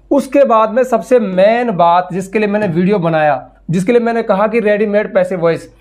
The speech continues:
पैसिव वाली हेल्पिंग वर्ब, मेन वर्ब। अब देखो, एक्टिव वॉइस में तो टेंस के अनुसार हेल्पिंग वर्ब, मेन वर्ब आएंगी, लेकिन जब आप पैसिव वॉइस बनाओगे ना तो पैसिव वाली हेल्पिंग वर्ब, मेन वर्ब आएगी। और जिस स्टूडेंट की ये पैसिव वाली हेल्पिंग वर्ब, मेन वर्ब करेक्ट है ना,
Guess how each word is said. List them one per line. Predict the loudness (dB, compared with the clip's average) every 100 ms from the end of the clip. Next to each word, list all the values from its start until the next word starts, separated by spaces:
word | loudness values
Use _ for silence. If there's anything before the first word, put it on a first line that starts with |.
| -20 -20 _ -2
पैसिव | 0 0 0 0
वाली | 2 0 0
हेल्पिंग | -2 -2 -4 -4 0
वर्ब, | 0 -2
मेन | -4 -4
वर्ब। | -6 -4
अब | -4 0
देखो, | 0 0 -4 -18 _ -20 -20 -20 -8 -4
एक्टिव | -2 0 2
वॉइस | 2 2
में | 0 2
तो | 2
टेंस | 2 2 0 0
के | -2
अनुसार | 0 0
हेल्पिंग | 2 0 0 -2 0
वर्ब, | -2
मेन | 0 0
वर्ब | 0 2
आएंगी, | 0 0
लेकिन | -2 0 0 -4 -10 -18 0
जब | 0
आप | 0 -4 -2
पैसिव | 0 0 2
वॉइस | 2 2
बनाओगे | 0 2 2 2
ना | 0
तो | -2 -4 0
पैसिव | 0 2 0 2
वाली | 0 0 -2
हेल्पिंग | 0 -2 -2 -2
वर्ब, | -2 0
मेन | -2 0
वर्ब | 0 0 -2
आएगी। | -4 -6 -6 -2
और | 0
जिस | 0 0
स्टूडेंट | -2 0 -2 -2
की | -6 -6 -6 -10 -10 -2
ये |
पैसिव | -2 0 0 0 -2 0
वाली | 0 0 -4
हेल्पिंग | -2 -2 -4 -2
वर्ब, | -2 0
मेन | 0 2
वर्ब | 0 0
करेक्ट | 0 0 0 -4
है |
ना, | -2 -4 -6